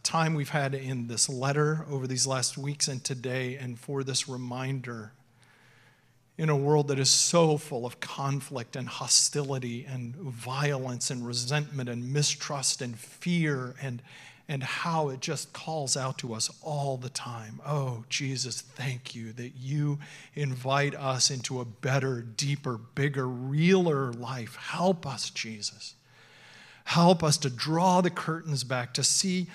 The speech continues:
life for what it really is, to see you who, for who you really are and how you have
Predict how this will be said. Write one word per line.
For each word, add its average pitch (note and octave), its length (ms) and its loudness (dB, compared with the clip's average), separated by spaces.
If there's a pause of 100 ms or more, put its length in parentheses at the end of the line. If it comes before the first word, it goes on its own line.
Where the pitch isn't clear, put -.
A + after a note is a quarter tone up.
(180)
life D#3 400 2
for E3 180 2
what D3 160 4
it D3+ 120 2
really F#3 500 8
is, E3 440 2
to D3 120 -2
see F3 160 2
you E3 540 4
who, D3+ 340 2 (220)
for E3+ 180 6
who E3+ 180 8
you E3+ 400 6
really D3+ 360 4
are C#3+ 260 2
and C3+ 140 -2
how D#3 180 0
you E3 300 0
have E3 440 -2